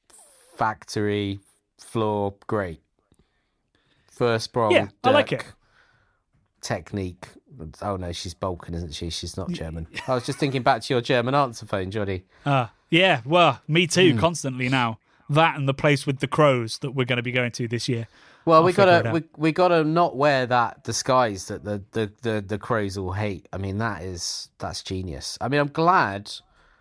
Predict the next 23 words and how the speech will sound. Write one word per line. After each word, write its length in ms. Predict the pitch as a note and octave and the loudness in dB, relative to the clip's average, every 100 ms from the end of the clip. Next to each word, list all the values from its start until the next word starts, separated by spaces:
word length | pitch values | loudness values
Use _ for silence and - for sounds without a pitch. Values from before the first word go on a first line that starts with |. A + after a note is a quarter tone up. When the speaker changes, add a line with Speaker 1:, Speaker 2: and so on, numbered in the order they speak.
| _ _ | _ _
Speaker 1:
that 80 | B2 | -8
the 80 | B2 | -2
person 380 | F#3 F#3 E3+ D#3 | 2 2 2 -2
who 80 | |
thought 260 | D3 E3+ C#3 | 0 -2 0
up 160 | B2 B2 | -2 -2
that 140 | B2+ | -4
experiment 640 | A2+ - C3+ G#2+ F#2+ F#2+ | -6 -2 0 0 -6 -8
didn't 360 | - D3 C#3 B2 _ _ - | -2 0 -2 -6 _ _ 0
go 600 | C#3+ A#2+ A2 G#2 A2 G2+ _ _ _ _ _ _ _ _ - | 2 2 0 -2 -4 -8 _ _ _ _ _ _ _ _ 0
full, 640 | D#3 C3 B2 A#2 A2 A2+ - | 2 4 2 0 -2 -6 -2
like, 400 | B2 A2+ G#2 - | 0 0 -2 -6
"This 180 | B2+ A#2 | -6 -4
is 80 | A2 | -4
my 220 | A#2 A2+ | 0 0
own 140 | A2 | -2
face. 560 | G2+ A#2+ G2+ G2+ - - _ _ _ _ _ | -2 -4 -4 -6 -10 -12 _ _ _ _ _
I'm 120 | G#2+ | -6
gonna 140 | G#2+ G#2 | -4 -4
piss 300 | - A2 - | -4 -4 -4
off 140 | G#2 | -6
a 40 | G2 | -6
crow." 360 | B2+ A2 F2+ | -2 -2 -4